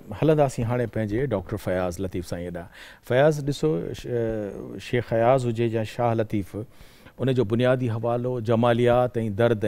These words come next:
پيٿوس آهي، جنهن مان شاعري پيدا ٿئي ٿي. ۽ توهان جي خوشنصيبي آهي، ته توهان پنهنجي ڊاڪٽريٽ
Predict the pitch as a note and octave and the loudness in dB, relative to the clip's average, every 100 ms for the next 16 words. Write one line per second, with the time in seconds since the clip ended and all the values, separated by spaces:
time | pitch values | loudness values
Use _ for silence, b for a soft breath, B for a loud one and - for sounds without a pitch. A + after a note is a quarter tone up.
0 | G#2 G2 F#2+ G2 G2 F#2+ - F2 F2+ B | -2 -2 -2 -2 -2 -2 -2 -4 -4 B
1 | B - G#2+ G#2+ G2 - F#2+ G2 F#2 F#2 | B -4 0 2 0 -2 0 0 0 -2
2 | F2 F2 F#2+ F2 F#2 F2+ B B - G#2+ | -2 -4 -8 -10 -10 -14 B B -10 -2
3 | B2 B2+ A#2 G2+ A2 A#2 A2 A#2 G#2 A2+ | 2 2 0 -4 -4 -4 -2 -2 0 0
4 | A2 G#2 G#2 G2+ G2+ G2+ G2+ G2+ G2 A2+ | 0 -2 -4 -6 -6 -6 -4 -4 -2 0
5 | A2+ | 0